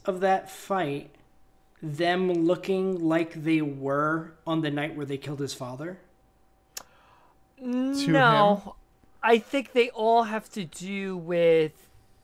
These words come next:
Speaker 2: 'cause there is this kind of, like, supernatural element to all this, obviously with the
Speaker 3: The
Speaker 2: talismans
Speaker 3: whole
Speaker 2: and stuff
Speaker 1: Yeah.
Speaker 2: like that.
Speaker 3: yeah.
Speaker 2: I think it's more, there's,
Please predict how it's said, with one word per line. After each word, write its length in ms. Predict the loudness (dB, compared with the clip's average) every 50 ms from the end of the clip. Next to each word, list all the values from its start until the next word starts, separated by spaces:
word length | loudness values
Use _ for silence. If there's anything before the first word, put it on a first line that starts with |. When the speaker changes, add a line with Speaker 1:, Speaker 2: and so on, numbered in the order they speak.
| _ _ _ _ _ _ _ _ _ _ _ _ _ _ _ _ _ _ _ -16 -4
Speaker 2:
'cause 160 | -2 -2 0
there 180 | 2 2 2 2
is 100 | 0 -4
this 200 | -6 -12 -12 -8
kind 200 | -6 -4 -2 -2
of, 40 | -2
like, 100 | -2 -4
supernatural 680 | -6 -8 -10 -8 -6 -4 -2 -2 -4 -4 -4 -6 -6 -4
element 400 | -4 -4 -4 -4 -6 -8 -10 -8
to 80 | -8 -6
all 60 | -6
this, 160 | -6 -4 -2
obviously 280 | -2 -2 -2 -6 -10 -12
with 120 | -12 -14
the 60 | -16
Speaker 3:
The 60 | -8
Speaker 2:
talismans 340 | -4 -2 0 0 0 0 0 2
Speaker 3:
whole 240 | 4 4 6 6
Speaker 2:
and 80 | 4 4
stuff 160 | 2 2 0
Speaker 1:
Yeah. 60 | 0
Speaker 2:
like 100 | -2 -4 -6 -8 -12 -12
that. 60 | -10
Speaker 3:
yeah. 240 | -8 -8 -8 -8 -10 -12 -16 -20 -20 -20 _ _ 2
Speaker 2:
I 160 | 6 8 8
think 220 | 6 6 0 -4 -4
it's 220 | -6 -8 -8 -10
more, 720 | -8 -6 -2 0 2 4 4 4 4 2 2 2 0 -2 -6 -14 -20 -20 -20 _ _ _
there's, 520 | -8 2 4 4 4 4 2 -4 -8 -10